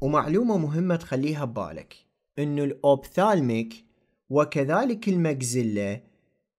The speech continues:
آه، من ينبعون راح يمشون على اللاترال وول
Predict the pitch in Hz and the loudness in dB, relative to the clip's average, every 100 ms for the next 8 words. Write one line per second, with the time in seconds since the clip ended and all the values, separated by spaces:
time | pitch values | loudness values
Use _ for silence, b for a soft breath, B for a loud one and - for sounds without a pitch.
0 | _ - 92 87 127 202 277 277 196 151 | _ -18 -16 -10 -2 0 2 2 2 2
1 | 123 117 107 110 - - 151 170 165 170 | 0 -2 -4 -8 -14 -4 0 0 0 0
2 | 165 - 233 226 170 - - 147 147 143 | 0 -2 -2 0 -2 -4 -2 0 2 0
3 | 139 165 202 196 202 196 190 190 208 240 | 2 2 0 -2 0 0 2 2 4 2
4 | 240 | -2